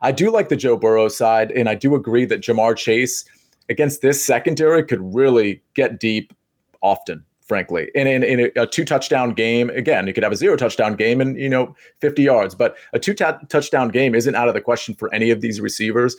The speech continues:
And I think Ja'Marr Chase, i-, if you were going to have a super high ceiling game, I think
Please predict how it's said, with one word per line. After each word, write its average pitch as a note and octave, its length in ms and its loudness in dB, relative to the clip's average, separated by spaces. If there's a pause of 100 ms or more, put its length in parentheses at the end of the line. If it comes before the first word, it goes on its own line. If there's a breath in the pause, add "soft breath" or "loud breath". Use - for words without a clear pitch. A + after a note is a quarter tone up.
(220 loud breath)
And A2+ 80 -2
I - 20 0
think D3 180 -2
Ja'Marr A#2+ 280 2
Chase, A#2 320 0
i-, - 300 -2
if C#3 200 -2
you D3+ 80 4
were C#3 60 2
going C#3 180 2
to A#2 60 0
have B2 180 2
a G#2 80 4
super C#3+ 460 2
high A#2 180 0
ceiling A2+ 400 0
game, A2+ 260 2
I G#2 100 0
think A#2 300 -2